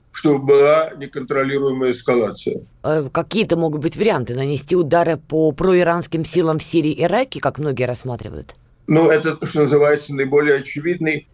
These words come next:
Speaker 1: Я назову такой минималистский, э, вариант. Это то, что ты, ну, просто обязан сделать. Если вот ты ничего другого сделать не можешь,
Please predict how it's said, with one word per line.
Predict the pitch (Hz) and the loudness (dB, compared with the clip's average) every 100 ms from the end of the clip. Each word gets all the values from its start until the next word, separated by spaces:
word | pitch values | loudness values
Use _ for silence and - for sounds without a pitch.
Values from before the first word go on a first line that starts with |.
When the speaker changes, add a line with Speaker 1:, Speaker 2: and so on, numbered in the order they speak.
| _ | _
Speaker 1:
Я | 131 143 139 139 | 2 4 4 2
назову | 139 147 143 156 | 2 0 0 0
такой | 147 143 147 147 | -2 0 0 0
минималистский, | 156 160 165 175 180 - - - 120 | -2 2 4 4 2 0 -6 -6 -4
э, | 117 123 120 127 | 0 4 4 4
вариант. | 127 139 113 92 90 - _ _ - | 2 2 0 -4 -10 -16 _ _ -4
Это | 139 143 156 147 143 143 | -2 2 2 2 0 0
то, | 175 160 | -2 -4
что | - 139 | -8 -6
ты, | 160 147 147 - | 0 0 -2 -10
ну, | - 151 151 | -2 0 4
просто | 151 147 165 | 2 4 2
обязан | 147 160 147 127 120 | 4 2 0 -2 -10
сделать. | 117 202 139 92 - _ _ _ | 0 0 0 -6 -14 _ _ _
Если | - 147 | -8 -4
вот | 147 | -2
ты | 160 156 | -2 -2
ничего | 156 160 | 2 4
другого | 139 143 143 131 | 4 2 2 4
сделать | 131 135 131 | 2 0 -2
не | 139 | -2
можешь, | 180 170 110 | 2 2 0